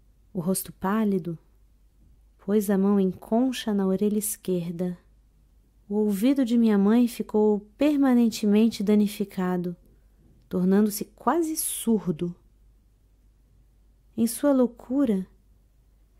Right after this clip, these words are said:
meu pai tornara-se sobre-humanamente ágil e forte. Ficar com ele era um pesadelo.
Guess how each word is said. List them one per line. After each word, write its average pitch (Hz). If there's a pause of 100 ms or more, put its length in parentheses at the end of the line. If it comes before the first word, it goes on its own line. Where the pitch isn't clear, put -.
(160)
meu 262
pai 311
tornara-se 247 (260)
sobre-humanamente 240
ágil 190 (260)
e 202
forte. - (1400)
Ficar -
com 180
ele 180
era 185
um 180
pesadelo. 156